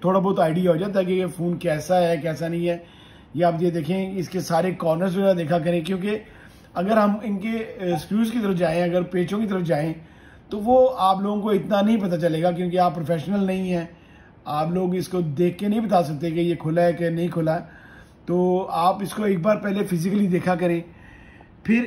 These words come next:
इसके बाद जो इसका सबसे एक हमने टोटका रखा हुआ है, अक्सर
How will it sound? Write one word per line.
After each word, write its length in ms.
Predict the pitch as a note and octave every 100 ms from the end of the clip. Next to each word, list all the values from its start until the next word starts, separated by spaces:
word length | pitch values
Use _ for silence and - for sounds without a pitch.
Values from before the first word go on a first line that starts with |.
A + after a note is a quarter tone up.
| A#3+
इसके 320 | G#3+ - A#3
बाद 340 | G3+ G3+ G#3 F3
जो 80 |
इसका 360 | G#3+ F#3+ - G#3+
सबसे 460 | G#3 G#3 - A#3 A3
एक 240 | G3+ F#3+ F3+
हमने 220 | F3+ F#3
टोटका 420 | F3 E3+ G#3 G#3 G3 G3
रखा 280 | E3 E3
हुआ 140 | F3 F3
है, 140 | F3+
अक्सर 560 | F#3 F#3+ D3+ G3+ G3